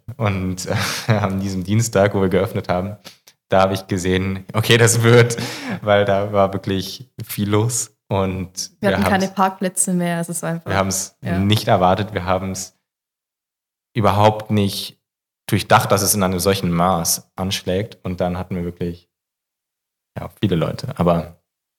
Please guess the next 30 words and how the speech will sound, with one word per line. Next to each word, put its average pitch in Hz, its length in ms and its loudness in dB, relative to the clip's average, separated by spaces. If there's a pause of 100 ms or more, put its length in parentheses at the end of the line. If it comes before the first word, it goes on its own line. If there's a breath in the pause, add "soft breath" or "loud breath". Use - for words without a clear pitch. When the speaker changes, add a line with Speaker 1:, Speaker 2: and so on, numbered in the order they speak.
(640)
Speaker 1:
zu - 140 -2
viele - 180 -2
zum - 160 -4
Zählen. - 260 -6 (840)
Und 85 300 0
einige 92 260 -2
kamen 85 200 -4
auch 78 160 -6
mehrfach. 110 460 -2 (1160)
Das 87 220 -2
heißt, 80 880 -4 (800)
Speaker 2:
Viele 196 160 0
Ärzte 185 380 -4
sind 185 180 -2
Speaker 1:
drei 185 60 0
Speaker 2:
mehrfach 180 220 6
Speaker 1:
Spenden 95 260 4
ist 90 140 2
ja 95 60 2
Speaker 2:
gekommen, 92 40 2
Speaker 1:
nicht 90 80 2
Speaker 2:
ja. 90 60 0
Speaker 1:
gleich 85 160 2
dann 85 140 0
drei 85 120 2
Leute. 95 500 4 (540 loud breath)
Von 92 200 2
dem 95 260 2
her 87 640 -2 (2000)
viele. - 360 -2